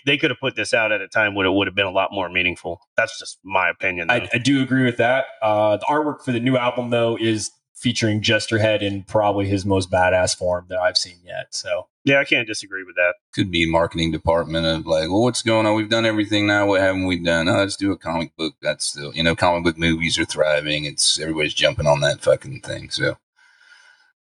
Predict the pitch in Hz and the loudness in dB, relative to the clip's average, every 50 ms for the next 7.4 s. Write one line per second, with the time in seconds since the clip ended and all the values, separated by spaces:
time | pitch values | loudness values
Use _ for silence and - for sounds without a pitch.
0 | _ - - - 76 73 71 69 71 71 - - - _ _ _ _ _ _ _ | _ -6 2 4 6 8 8 8 6 6 2 -2 -8 _ _ _ _ _ _ _
1 | _ _ _ _ _ _ _ _ _ _ _ _ _ _ - 80 80 76 76 76 | _ _ _ _ _ _ _ _ _ _ _ _ _ _ -2 0 2 2 4 2
2 | 76 78 82 82 82 80 80 78 80 85 85 85 82 80 - 82 80 78 - 80 | 4 4 4 4 4 4 4 4 4 2 2 2 0 -2 0 2 2 2 4 2
3 | 82 80 80 80 82 82 82 80 82 80 80 80 85 98 98 95 92 90 87 82 | 2 0 0 -2 0 0 0 0 0 0 -2 -2 0 2 2 2 2 2 2 2
4 | 80 85 82 82 80 80 80 - 85 82 80 80 78 78 82 87 85 82 80 - | 2 2 2 2 2 0 -2 -2 0 0 0 0 0 -2 -2 -2 0 0 -2 -2
5 | - - 80 80 76 - - 65 - 90 90 - - 80 78 85 85 80 85 87 | -2 -2 -2 -2 -2 -6 -12 -12 -6 -4 -4 -2 0 0 2 2 2 4 2 2
6 | 85 73 82 80 78 80 80 76 82 85 82 78 - - 87 80 - 85 85 - | 0 0 0 0 0 0 0 0 0 0 0 0 2 0 0 0 0 -4 -2 2
7 | 95 98 92 90 92 95 - | 4 4 4 4 2 0 -4